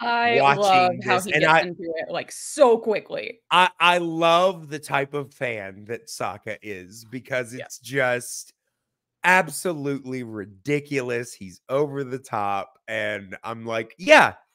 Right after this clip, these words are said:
Speaker 2: that's, that's the, that's a fun type of, type of wrestling fan." Like, that's, I mean, yeah, he gets a little overboard with it and can be a little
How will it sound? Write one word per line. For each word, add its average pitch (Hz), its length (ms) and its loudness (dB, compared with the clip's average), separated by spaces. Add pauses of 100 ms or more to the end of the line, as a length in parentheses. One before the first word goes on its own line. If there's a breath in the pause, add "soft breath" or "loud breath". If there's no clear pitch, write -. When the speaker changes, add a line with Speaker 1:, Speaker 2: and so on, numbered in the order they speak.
(120)
Speaker 2:
that's, 214 420 4
that's 196 280 2
the, 202 280 -2
that's 190 240 0
a 185 80 2
fun 151 560 -4
type 139 260 -6
of, 131 220 -10 (320)
type 143 220 -2
of 123 120 -12
wrestling 98 540 -10
fan." 69 320 -18
Like, 95 240 -16
that's, - 400 -8 (440 soft breath)
I 170 40 0
mean, 180 240 0
yeah, 147 240 4 (200)
he 196 100 -4
gets 202 240 0
a 196 60 0
little 180 680 4
overboard 156 720 -2
with 143 240 0
it 135 200 0
and 127 440 -8
can 135 320 -6 (180)
be 156 200 -6
a 143 60 -2
little 139 420 -4